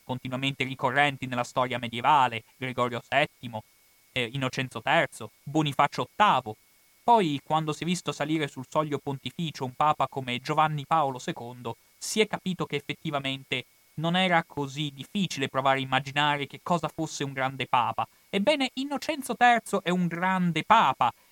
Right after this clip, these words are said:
e finché è in vita, Federico secondo, non appena raggiunge la piena maturità, assume tranquillamente il titolo di re di Sicilia,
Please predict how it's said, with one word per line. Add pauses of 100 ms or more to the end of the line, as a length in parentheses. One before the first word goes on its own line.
e
finché (300)
è
in
vita, (280)
Federico
secondo, (600)
non
appena
raggiunge
la
piena
maturità, (360)
assume
tranquillamente
il
titolo
di
re
di
Sicilia,